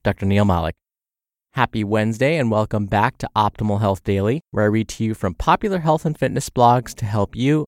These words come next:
optimize your health. Now, last week, I totally spaced and forgot to give you an inspirational quote on Wednesday, but today I remembered, so here we go. Quote, "Hope sees the invisible, feels the intangible,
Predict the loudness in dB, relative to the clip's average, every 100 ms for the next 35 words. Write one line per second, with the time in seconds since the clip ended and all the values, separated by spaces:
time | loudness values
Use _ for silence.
0 | 0 2 2 2 0 0 0 -2 0 -2
1 | -4 _ _ _ _ _ _ -6 -4 2
2 | 2 0 -4 -4 -4 -4 -8 -8 -2 -2
3 | -2 -4 -6 -6 0 2 2 -4 -4 -4
4 | -2 -2 -2 -2 -2 -2 2 0 2 -2
5 | -2 0 0 0 -2 -6 -6 0 0 2
6 | 0 2 2 0 -6 -8 -10 _ -12 -4
7 | 2 4 6 4 2 0 -6 -12 _ _
8 | -8 0 2 2 0 -6 -12 _ _ _
9 | _ _ _ _ 2 2 2 _ _ _
10 | _ _ _ _ _ _ 4 4 2 -16
11 | _ -6 -4 -2 0 2 4 2 2 0
12 | 0 -2 _ _ _ _ 0 4 6 4
13 | 2 2 2 2 4 4 2 0